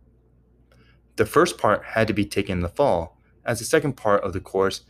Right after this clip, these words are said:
is immediately followed in the spring. I was eligible to take this course in my junior year,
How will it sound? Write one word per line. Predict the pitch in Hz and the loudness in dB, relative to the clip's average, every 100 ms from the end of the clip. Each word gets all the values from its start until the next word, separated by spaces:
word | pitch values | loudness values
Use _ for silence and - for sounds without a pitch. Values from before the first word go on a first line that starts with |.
| _ - | _ -10
is | 95 | -2
immediately | 101 117 143 123 | 0 2 2 2
followed | 107 - 101 92 92 | 0 2 2 2 0
in | 92 | -4
the | 87 | -6
spring. | - - 101 82 - _ _ _ _ _ - - _ _ | -6 -6 -6 -6 -18 _ _ _ _ _ -20 -20 _ _
I | 143 | -2
was | 147 - | -2 2
eligible | 151 185 170 143 | 2 4 0 -2
to | 107 | -2
take | - 117 117 | -2 -6 -6
this | - | -8
course | - 101 | -4 -4
in | 92 | -4
my | 85 | -8
junior | 82 98 90 | -6 -6 -4
year, | 87 104 85 82 | -2 0 -2 -6